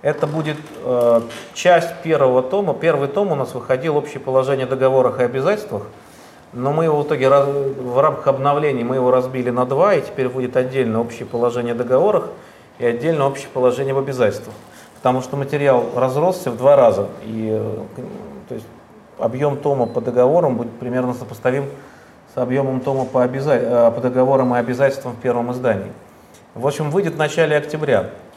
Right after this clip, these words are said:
А, и мы работаем над, э, обновлением «Общее положение об обязательствах».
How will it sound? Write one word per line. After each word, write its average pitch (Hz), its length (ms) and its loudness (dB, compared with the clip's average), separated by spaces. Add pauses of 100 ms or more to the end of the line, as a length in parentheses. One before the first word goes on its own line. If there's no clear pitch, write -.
(400)
А, 110 640 4
и 156 120 -6
мы 208 200 2
работаем 175 580 2
над, 160 220 2
э, 131 1300 6
обновлением 143 720 0
«Общее 143 280 -2
положение 131 520 0
об 127 60 -4
обязательствах». 135 560 -2